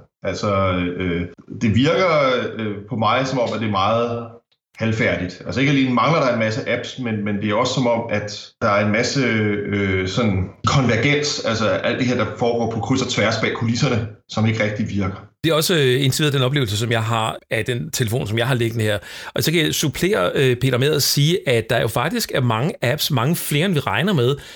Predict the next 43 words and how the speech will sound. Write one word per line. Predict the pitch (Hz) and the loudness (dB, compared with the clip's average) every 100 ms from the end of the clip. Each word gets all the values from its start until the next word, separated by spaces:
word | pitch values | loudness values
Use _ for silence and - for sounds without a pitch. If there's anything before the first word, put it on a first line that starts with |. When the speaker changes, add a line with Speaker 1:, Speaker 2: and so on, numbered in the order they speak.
| - - | -20 -2
Speaker 2:
der | 143 | -2
bruger | 127 123 180 220 - | 0 0 2 0 -4
Google | - 156 170 | -2 0 2
Mobile | 139 143 160 120 | 2 2 2 0
Services, | - 127 143 147 127 | 0 0 0 0 -2
altså | 127 107 | -2 -2
det, | 120 151 | -2 -2
der | |
ligger | 139 127 120 110 | 0 0 0 0
bagved. | 196 208 127 110 101 - - - - | -2 0 2 2 0 -8 -20 -8 0
Øh, | 123 117 | 2 2
hvis | |
jeg | 113 | 2
skal | 139 131 | 0 0
prøve | |
at | 190 | 0
komme | 190 196 | 0 0
med | 143 | 0
et, | 175 | 0
et | 143 | -2
eksempel, | 120 - 180 151 | 0 0 0 -2
som | 135 143 | 0 2
jeg | 131 | 2
blev | 120 117 | 2 0
opmærksom | 110 127 170 139 | 2 0 0 0
på | 139 | 0
her | 139 - | 0 -2
forleden | - 143 147 147 | -2 0 0 2
dag, | 127 131 | 0 0
var, | 117 135 143 - - - - | 0 -2 -4 -12 -18 -18 -2
at, | 143 127 135 | 0 0 2
øh, | 123 127 | 2 2
sådan | - | 2
noget | 156 170 | 0 2
som | 180 135 | 2 0
T | - 147 | 0 -2
V | |
to | - 180 120 | 0 0 0
Vejret | 151 165 131 | 0 0 0
for | 113 | -2
eksempel | - - 98 | -4 -4 -6
har | - 123 - | -4 -4 -2
integreret | 156 120 127 127 156 156 131 | -2 0 0 0 0 2 0